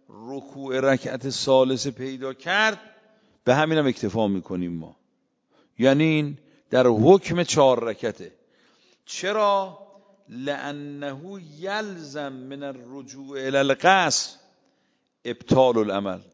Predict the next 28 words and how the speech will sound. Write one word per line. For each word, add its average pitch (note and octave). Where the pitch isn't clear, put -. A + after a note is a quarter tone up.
خب، A#2+
اگر C#3
بگیم C#3+
اکتفا C#3
نکنیم، D3+
باید D#3+
این D#3+
نماز D3
رو D3
ابطال D3
کنه، C#3+
از G2+
بین D3
ببره، F3+
در C#3+
حالی D3+
که C#3
ابطال C3
صلات D3
چیه؟ F#3
منهیه، F#2
المنهی B2+
عن. F#2
خب، F#2
جواب A2
این F3+
است F3+
که F3+